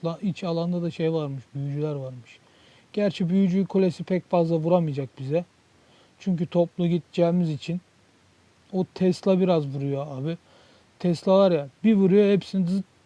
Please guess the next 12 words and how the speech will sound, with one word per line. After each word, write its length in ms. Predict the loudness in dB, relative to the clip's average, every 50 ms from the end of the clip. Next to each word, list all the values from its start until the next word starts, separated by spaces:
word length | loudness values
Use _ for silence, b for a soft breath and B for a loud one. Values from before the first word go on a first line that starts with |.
| -6 -4 -2
geçiyor. 420 | 0 0 -2 -2 -4 -8 -8 -8 -10 -12 _ _ _ _ _ _ _ _ _ _ _ _ _ _ _ _ _ _ _ _ _ _ _ _ _ _ _ _ _ _ _ _ _ _ _ _ _ _ _ _ _ _ _ _ _ _ _ _ _ _ _ _ _ _ _ _ _ _ _ _ _ _ _ _ _ _ _ _ -6
Ama 260 | -4 -2 0 0 0
olsun, 400 | 0 0 -2 -2 -2 -2 0 2
geldi 340 | 2 2 0 0 -2 -4 -6
yine 280 | -6 -6 -6 -8 -10
sonuç 360 | -10 -8 -8 -8 -8 -8 -8 -8
olarak. 340 | -8 -8 -8 -8 -8 -8 -12 _ _ _ b b b b b b b b b _ _
Tertemiz 600 | 0 2 2 2 0 -4 -4 -4 -2 -2 -2 -2
bir 140 | -4 -4 -4 -4 -4
üçlük 480 | -4 -4 -4 -8 -12 -14 -14 _ _ -2
de 240 | -2 -2 -2 -4 -10 _ _ -6
buraya 400 | -4 -2 -2 -2 -2 -4 -6